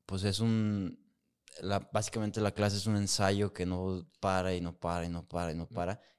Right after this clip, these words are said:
Speaker 1: y pues le pones todas tus ganas, pero tiende a ser como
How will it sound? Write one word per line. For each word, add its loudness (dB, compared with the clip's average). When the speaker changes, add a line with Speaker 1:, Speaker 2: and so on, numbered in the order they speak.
Speaker 1:
y -6
pues -2
le 4
pones 6
todas 6
tus 0
ganas, 2
pero 0
tiende 2
a 2
ser 4
como -2